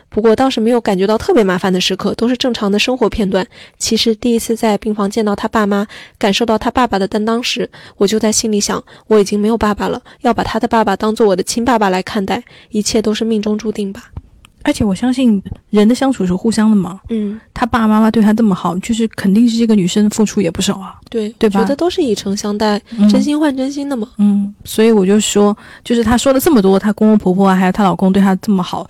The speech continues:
Speaker 2: 你不要忘记，是因为你值得他们这样对你。
Speaker 1: 对，没错。还有一个女生给我讲了她的故事，就是说我们在交往并且同居两个月左右的时候，她提出想要去我家拜访。当时她的用语是：“我有一个请求，想春节去你家。”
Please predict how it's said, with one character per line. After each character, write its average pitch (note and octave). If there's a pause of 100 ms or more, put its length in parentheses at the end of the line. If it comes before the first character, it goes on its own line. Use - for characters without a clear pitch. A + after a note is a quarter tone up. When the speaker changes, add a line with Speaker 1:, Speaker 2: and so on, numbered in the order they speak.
(340)
Speaker 2:
你 G3+
不 F#3+
要 G#3+
忘 G#3+
记， F3+
是 G#3
因 G#3
为 G#3
你 F3+
值 -
得 E3+
他 E3+
们 E3
这 E3+
样 D#3
对 -
你。 E3 (180)
Speaker 1:
对， G#3
没 G#3
错。 G#3+ (360)
还 C4
有 D4+
一 C#4
个 A#3
女 G#3+
生 G#3
给 G#3+
我 G#3+
讲 G#3
了 F#3+
她 -
的 G#3
故 G#3
事， G#3
就 A#3+
是 A#3+
说 A#3+ (220)
我 -
们 G#3
在 B3
交 C4
往 A#3
并 A3+
且 A3+
同 G#3
居 B3
两 A3+
个 G#3
月 A#3
左 A3
右 G3+
的 G3
时 G3+
候， G#3
她 -
提 -
出 B3+
想 A#3
要 G#3
去 -
我 G#3+
家 G#3+
拜 A3+
访。 F3+ (300)
当 B3+
时 -
她 A#3
的 B3+
用 B3+
语 F#3+
是 A3 (220)
：“我 A3+
有 C4
一 G#3+
个 A3+
请 G3+
求， G3+
想 A#3
春 A#3+
节 A3
去 A3
你 G3
家。” G3